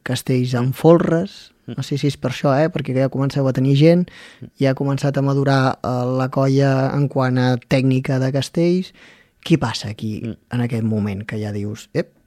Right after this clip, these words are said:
Speaker 1: podem dir que ja és colla gran?»
Speaker 2: Mm.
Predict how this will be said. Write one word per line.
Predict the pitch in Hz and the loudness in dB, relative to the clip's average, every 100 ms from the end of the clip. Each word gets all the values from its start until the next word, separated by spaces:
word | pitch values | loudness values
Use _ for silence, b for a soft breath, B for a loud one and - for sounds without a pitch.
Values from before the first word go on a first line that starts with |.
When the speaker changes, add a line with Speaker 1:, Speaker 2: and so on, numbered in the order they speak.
| _ | _
Speaker 1:
podem | 113 101 143 - _ | -6 -4 -4 -8 _
dir | - 190 | -6 -2
que | 131 | -2
ja | 104 | -2
és | 107 | -4
colla | - 104 98 | -6 -4 -6
gran?» | 104 110 131 - - _ - - - | -8 -8 -8 -8 -14 _ -20 -20 -20
Speaker 2:
Mm. | - | -14